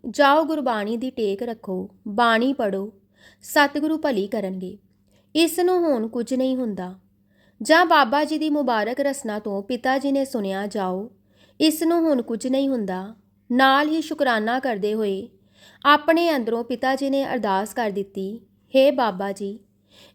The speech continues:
ਇਹ ਮੇਰਾ ਪੁੱਤਰ ਬਿਲਕੁਲ ਤੰਦਰੁਸਤ ਹੋ ਜਾਵੇ, ਮੈਂ ਇਸ ਨੂੰ ਆਪ ਜੀ ਦੇ ਚਰਨਾਂ ਵਿੱਚ ਹੀ ਭੇਟਾ ਕਰ ਦੇਵਾਂਗਾ।"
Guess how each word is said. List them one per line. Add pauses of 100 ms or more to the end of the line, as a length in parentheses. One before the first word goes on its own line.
ਇਹ
ਮੇਰਾ
ਪੁੱਤਰ
ਬਿਲਕੁਲ
ਤੰਦਰੁਸਤ
ਹੋ
ਜਾਵੇ,
ਮੈਂ
ਇਸ
ਨੂੰ
ਆਪ
ਜੀ
ਦੇ
ਚਰਨਾਂ
ਵਿੱਚ
ਹੀ
ਭੇਟਾ
ਕਰ
ਦੇਵਾਂਗਾ।"